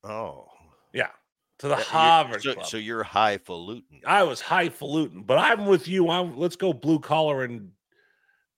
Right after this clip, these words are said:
Speaker 2: hang out at the golf tournament.
Speaker 1: You got it.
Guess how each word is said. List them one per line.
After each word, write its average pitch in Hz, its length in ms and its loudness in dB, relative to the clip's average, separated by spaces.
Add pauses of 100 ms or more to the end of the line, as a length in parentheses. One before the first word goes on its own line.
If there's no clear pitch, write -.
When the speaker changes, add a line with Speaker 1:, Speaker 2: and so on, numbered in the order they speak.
(200)
Speaker 2:
hang 165 260 -2
out 147 160 2
at 131 60 -10
the 120 60 -12
golf 120 260 -2
tournament. - 360 -14 (400)
Speaker 1:
You 82 120 -20
got 85 240 -6
it. - 60 -18